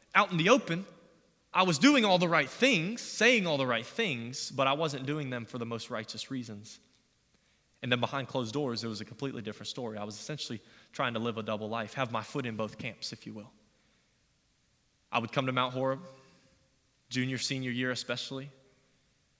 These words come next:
even before that, to our student ministry. And I would be doing all the right things, but internally, it was a different story going on. And so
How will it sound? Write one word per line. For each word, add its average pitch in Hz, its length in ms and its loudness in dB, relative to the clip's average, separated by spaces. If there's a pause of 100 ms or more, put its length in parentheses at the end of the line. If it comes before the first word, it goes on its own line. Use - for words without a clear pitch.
(380)
even 127 200 -2
before 131 320 -2
that, 120 300 -4
to 127 80 -2
our 113 80 0
student 131 260 -4
ministry. 113 460 -8 (960)
And 117 100 -2
I 120 80 4
would 135 160 0
be 151 100 0
doing 165 220 0
all 170 120 0
the 165 80 -6
right 170 180 -2
things, 147 600 -8 (880)
but 117 120 -4
internally, 123 560 -4
it 104 40 -4
was 104 140 -8
a 107 60 -8
different 101 280 -10
story 101 300 -12
going 101 240 -18
on. 110 160 -20 (1000)
And 139 100 2
so 175 240 6